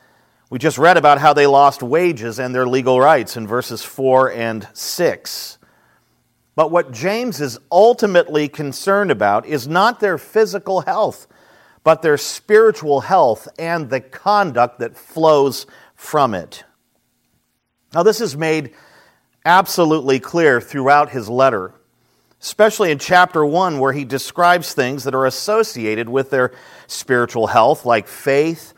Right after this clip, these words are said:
and steadfastness, sanctification, prayer, humility, eternal life, temptation, regeneration,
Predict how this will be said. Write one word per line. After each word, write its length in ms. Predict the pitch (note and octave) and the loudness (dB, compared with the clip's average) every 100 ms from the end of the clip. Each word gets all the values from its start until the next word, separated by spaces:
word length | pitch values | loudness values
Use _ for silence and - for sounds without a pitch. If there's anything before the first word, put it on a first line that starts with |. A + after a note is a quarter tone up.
| _ _ _ | _ _ _
and 400 | - G#2+ G2 F#2 - | -10 -6 -6 -8 -14
steadfastness, 1400 | - - D#3 E3 D3+ - D3+ D3 - C#3+ C#3+ C#3+ - _ | -16 -2 2 2 0 -2 2 0 -2 -10 -10 -12 -20 _
sanctification, 1300 | - - D3+ D3+ C3+ D3 C3 C#3+ C#3+ C#3 D3+ D3 C#3 | -10 -4 -4 -4 -10 -10 -6 -4 -4 -6 -12 -12 -16
prayer, 680 | - C3+ D3 D3 D3 D3+ _ _ _ _ _ | -6 0 4 4 2 -4 _ _ _ _ _
humility, 840 | - A2 A#2 C#3+ D3 D3 D3 D3+ - _ _ | -10 0 4 4 4 0 -6 -10 -18 _ _
eternal 560 | G#2 G#2 - D3 D3 C3+ | -18 -14 -4 -2 0 0
life, 540 | A#2+ C3 C#3 - - - _ _ _ _ _ _ - | 2 2 0 -4 -18 -20 _ _ _ _ _ _ -14
temptation, 1040 | A2+ G#2 - D#3 D#3+ D3+ - D3 D3 C#3 - | -8 -8 -4 -2 -2 -2 -6 -8 -8 -14 -14
regeneration, 1160 | A#2 A2+ G#2+ C#3+ D3+ C#3+ C#3 C#3+ - D3 C#3 | -12 -10 -4 0 2 2 2 0 -4 -12 -12